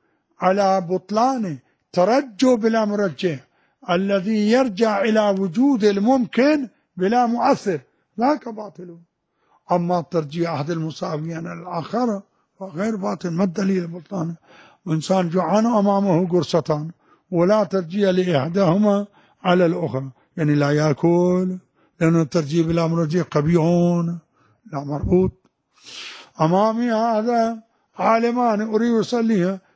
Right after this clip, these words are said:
خلف هذا وذاك أو ذاك، كلاهما مساويان في جميع المرجحات،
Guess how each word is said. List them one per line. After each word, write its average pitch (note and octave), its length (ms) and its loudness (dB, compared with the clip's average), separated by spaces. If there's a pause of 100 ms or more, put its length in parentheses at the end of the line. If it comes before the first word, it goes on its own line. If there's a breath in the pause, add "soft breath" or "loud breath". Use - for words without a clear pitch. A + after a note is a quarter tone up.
خلف G3+ 320 0
هذا A3+ 440 2
وذاك F#3 480 0 (520)
أو F#3+ 420 2
ذاك، E3+ 300 -2 (500)
كلاهما D#4 600 -4
مساويان G3 580 0
في A#3+ 160 -6
جميع C4+ 360 -2
المرجحات، D3+ 640 -6